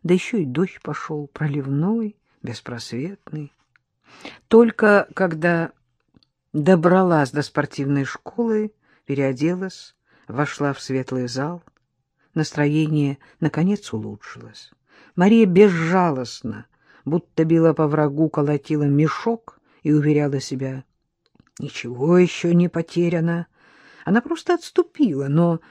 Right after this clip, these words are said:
совсем не проиграла. И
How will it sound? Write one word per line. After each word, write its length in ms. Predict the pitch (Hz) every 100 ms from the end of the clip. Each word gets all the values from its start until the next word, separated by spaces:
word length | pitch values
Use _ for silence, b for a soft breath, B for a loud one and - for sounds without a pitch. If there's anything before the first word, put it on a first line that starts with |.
| b
совсем 560 | - 151 - 135 160 180
не 100 | 180
проиграла. 800 | - 180 170 160 170 165 170 170 _ _ _ B B B
И 340 | - 180 170